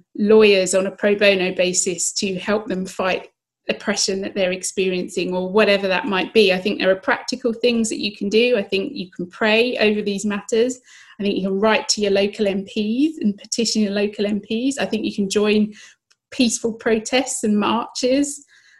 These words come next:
Um, there's a whole range of different ways that the church can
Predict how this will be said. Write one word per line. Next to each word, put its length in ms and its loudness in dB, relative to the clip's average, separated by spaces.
Um, 520 2
there's 180 0
a 40 -2
whole 300 2
range 340 4
of 100 -10
different 340 -6
ways 340 -2
that 160 -6
the 60 -10
church 440 -2
can 380 -2